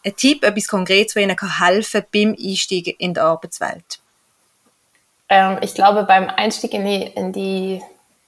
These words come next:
Speaker 2: in die Arbeitswelt wäre für mich vor allen Dingen Fragestellungen relevant, die man,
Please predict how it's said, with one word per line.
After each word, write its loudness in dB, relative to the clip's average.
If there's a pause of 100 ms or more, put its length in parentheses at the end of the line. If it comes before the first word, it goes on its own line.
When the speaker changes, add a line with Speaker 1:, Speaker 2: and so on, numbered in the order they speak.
(260)
Speaker 2:
in -4
die 0
Arbeitswelt 2 (300)
wäre 0
für -12
mich -6
vor 0
allen -2
Dingen -4 (600)
Fragestellungen -2
relevant, -2
die -8
man, -6